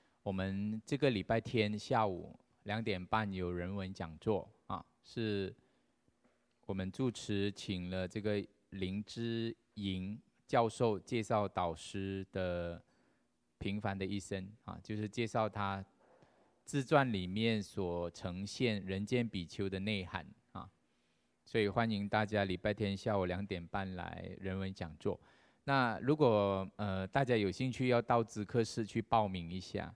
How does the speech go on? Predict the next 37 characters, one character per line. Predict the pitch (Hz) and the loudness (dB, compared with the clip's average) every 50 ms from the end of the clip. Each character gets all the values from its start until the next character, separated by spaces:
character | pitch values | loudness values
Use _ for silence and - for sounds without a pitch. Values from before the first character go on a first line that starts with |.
| - _ _ _ _ _ _ _ | -16 _ _ _ _ _ _ _
因 | - 131 135 | -2 2 4
为 | 139 135 131 127 - | 6 6 4 4 2
我 | - 98 95 90 | 0 0 0 0
们， | 92 92 92 92 92 92 98 101 101 - _ - | 0 0 0 -2 -2 -4 -4 -6 -8 -10 _ -6
呃， | 95 90 87 87 | -6 -4 -4 -2
如 | 90 101 120 | 0 0 2
果 | 117 127 113 | 4 6 6
有 | 104 104 107 | 6 6 4
讲 | - - 120 90 87 85 87 | 4 2 0 -2 -2 -4 -4
义 | 107 110 | -2 0
要 | 107 110 107 107 | 2 2 2 2
印 | 107 110 110 104 | 0 -2 -4 -4
讲 | - 95 82 - 90 | -6 -8 -10 -8 -10
义 | 92 92 87 - - - _ _ _ | -10 -10 -10 -10 -14 -18 _ _ _
啊， | 104 - - - | -10 -10 -10 -10
比 | - 95 | -10 -8
较 | - 107 101 | -4 -2 -2
好 | 98 98 | -2 -2
统 | - - 95 82 87 | -2 -6 -8 -10 -10
计。 | 87 - - - - - - _ _ _ _ _ _ _ _ _ _ _ | -14 -14 -14 -14 -14 -14 -18 _ _ _ _ _ _ _ _ _ _ _
因 | |
为 | - 143 | -2 2
我 | 139 120 | 2 2
觉 | 98 90 107 107 | 2 4 2 2
得 | 110 110 104 104 101 - - _ _ _ _ _ | 4 4 4 2 0 -2 -6 _ _ _ _ _
我 | 98 101 | -2 0
们， | 95 98 - - | 0 -2 -4 -4
我， | - 101 104 - - | 0 0 0 0 0
我 | 107 110 | -2 -2
知 | 104 - 120 | 0 0 2
道， | 117 135 135 127 117 - - - _ _ _ _ _ _ | 4 6 6 6 4 0 -4 -12 _ _ _ _ _ _
呃， | - 101 92 92 | -4 -4 -4 -2
在 | - - 131 127 | 0 0 0 2
座 | 113 - 123 120 | 2 2 2 4
有 | 107 98 90 | 4 2 0
很 | 87 90 87 87 | 0 -2 -4 -6
多 | - - 101 98 98 98 98 98 98 95 | -6 -4 -2 -2 0 0 0 -2 -2 -4